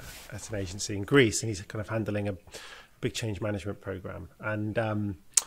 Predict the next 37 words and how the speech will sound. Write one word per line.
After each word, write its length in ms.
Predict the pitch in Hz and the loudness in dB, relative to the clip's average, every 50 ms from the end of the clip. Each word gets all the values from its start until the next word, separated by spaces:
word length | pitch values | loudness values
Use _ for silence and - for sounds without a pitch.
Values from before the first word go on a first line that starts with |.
| - - - - - - - - - | 0 -16 -20 -20 -20 -20 -16 0 10
I 140 | - 175 190 | 12 12 12
was 160 | 196 175 - | 12 12 12
describing 460 | - - - - 156 135 131 123 117 | 12 6 4 10 10 10 12 10 8
systems 340 | - - 92 - - 123 - | 4 2 0 0 0 -2 -2
to 100 | - - | -2 -2
him, 240 | 85 113 110 98 98 | 0 0 0 2 0
and 160 | 104 107 110 | 0 0 0
the 60 | 117 | 2
metaphor 460 | 120 135 131 - - - - 117 110 101 | 4 4 4 4 2 -4 -2 -2 0 2
that 120 | 113 117 | 2 2
I 120 | 113 107 | 2 2
use 440 | 107 101 104 101 98 98 95 92 - - - | 2 2 2 2 0 0 0 -2 -6 -8 -6
is, 440 | 120 104 101 101 101 92 90 - - | -6 -4 -2 -2 -4 -4 -6 -6 -6
it's 120 | - - | 0 2
like 120 | 160 135 - | 2 2 2
a 60 | 120 | 2
restaurant, 480 | 104 104 - - - 110 98 95 92 - | -2 0 -2 -2 -2 -2 -4 -4 -4 -6
right? 240 | - 117 110 113 123 | -4 -2 0 0 2
And 160 | - 131 123 | 4 4 6
you 100 | 135 143 | 6 6
can 180 | - - 127 127 | 4 4 0 2
be 400 | - 120 120 113 113 110 - - - - - - - - | 4 6 6 6 6 4 2 -2 -14 -18 -20 -20 -18 -6
a 80 | - 143 | 6 8
Michelin-starred 520 | 175 175 - 147 147 135 - 143 131 123 | 8 8 8 8 6 4 6 4 4 4
restaurant, 500 | 117 117 - - - 123 113 110 107 - - | 4 2 0 0 0 2 2 2 0 0 -2
or 120 | - 120 | 0 0
you 80 | 113 101 | 0 0
can 140 | - - 113 | 0 -2 -2
be 120 | 110 107 | 0 0
McDonald's. 760 | 104 101 - - 127 120 110 101 - - 110 - - - 120 | -2 -2 2 4 4 4 4 0 -2 -4 -8 -6 -6 -4 -2
And 100 | 113 110 | 0 0
the 60 | 110 | 0
thing 180 | - 165 160 156 | 4 6 6 6
that 100 | 139 117 | 6 4
they 120 | 127 117 | 2 0
have 180 | 101 113 - - | 0 -2 -4 -8
consistent 800 | - - - - 107 - - - 110 - - - - - - | -10 -8 -6 -4 -4 -4 -4 -4 -6 -6 -6 -8 -8 -12 -12